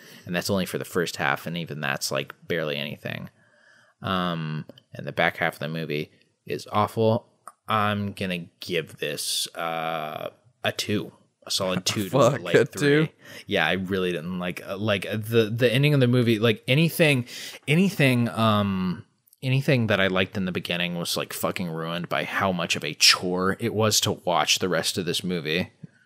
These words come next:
Speaker 2: Yeah, okay.
Speaker 1: Yeah, so, uh, yeah, two, light, light two Don fries, uh, or a solid two Don fries to a light three, you know, if I'm being generous.
Speaker 2: Mm-hmm.
Speaker 1: Um,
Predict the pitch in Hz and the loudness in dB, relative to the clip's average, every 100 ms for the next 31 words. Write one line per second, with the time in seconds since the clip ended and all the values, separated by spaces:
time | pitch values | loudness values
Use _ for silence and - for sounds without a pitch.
0 | _ 95 87 82 - - 104 - 90 - | _ 2 2 2 -2 -6 -2 0 0 -2
1 | 135 92 78 73 - 92 87 - 92 85 | -10 -4 -2 -2 -4 0 0 2 2 2
2 | 82 - 90 76 - - - 113 107 110 | 0 -2 -4 -4 -6 -4 2 4 4 2
3 | 107 85 98 107 113 - 120 127 127 131 | -2 -4 0 4 4 2 -12 2 6 6
4 | - - 156 143 123 117 113 117 113 113 | 4 2 4 4 4 2 2 4 4 4
5 | 127 - - _ - - - _ _ _ | 2 0 -2 _ -20 -20 -20 _ _ _
6 | _ 110 117 107 101 - 139 127 117 - | _ 2 4 6 4 4 4 4 2 4
7 | 170 139 113 - 117 107 104 107 98 - | 4 4 2 0 2 4 2 2 2 2
8 | 95 87 95 95 98 - 98 92 90 85 | 0 0 2 2 2 -2 -2 2 2 2
9 | 78 - - 90 85 85 80 80 - 98 | -2 -12 -6 -4 -2 -2 -4 -6 -8 -8
10 | - 78 85 85 80 - _ _ _ 101 | -6 -6 -4 -6 -8 -12 _ _ _ -4
11 | 92 82 80 101 85 73 78 85 - - | -4 -2 -2 0 0 -4 -4 0 2 0
12 | - _ _ - 131 120 107 113 - _ | -6 _ _ 0 2 4 2 0 -4 _
13 | _ _ _ 82 78 71 67 64 | _ _ _ -6 -4 -4 -6 -8